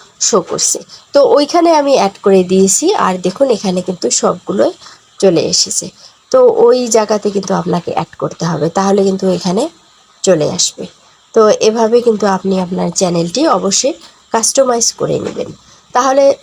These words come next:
সবগুলো সেটিং যখন আপনার ঠিকঠাক থাকবে, তখন কিন্তু YouTube আপনাকে বলে দিবে যে আপনি একটি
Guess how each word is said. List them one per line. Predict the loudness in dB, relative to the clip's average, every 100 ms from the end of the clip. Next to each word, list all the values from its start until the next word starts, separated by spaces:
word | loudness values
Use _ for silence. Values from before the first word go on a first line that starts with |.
| -2
সবগুলো | 0 2 0 0 0 2 4
সেটিং | 2 0 0 2
যখন | 0 0
আপনার | -2 -2 -4
ঠিকঠাক | -4 -6 -4 -6 -4
থাকবে, | -4 -2 0 -2 -4 _ -20 -20 _ -6
তখন | -6 -2 -2
কিন্তু | -2 -2 -2
YouTube | 0 0 0 0 0
আপনাকে | -2 -6 -4 -2
বলে | 0 0
দিবে | 0 -2
যে | 0 -2
আপনি | -2 -6
একটি | -6 -10